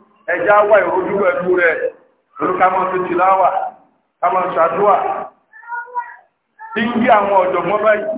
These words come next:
àwọn tó rí wọ́n pé, tí wọ́n wá, tí wọ́n wẹ̀yìn,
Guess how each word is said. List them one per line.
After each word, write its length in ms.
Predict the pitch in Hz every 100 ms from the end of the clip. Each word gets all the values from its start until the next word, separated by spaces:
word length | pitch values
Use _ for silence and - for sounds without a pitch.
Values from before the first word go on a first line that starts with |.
| - _ _ -
àwọn 180 | 180 220
tó 120 | 240
rí 160 | 240 233
wọ́n 220 | 214 247 -
pé, 160 | 254 254 254 - - _ _ - -
tí 120 | - 240
wọ́n 160 | 262 226
wá, 120 | 247 254
tí 100 | 240
wọ́n 180 | 262 254
wẹ̀yìn, 340 | 254 202 -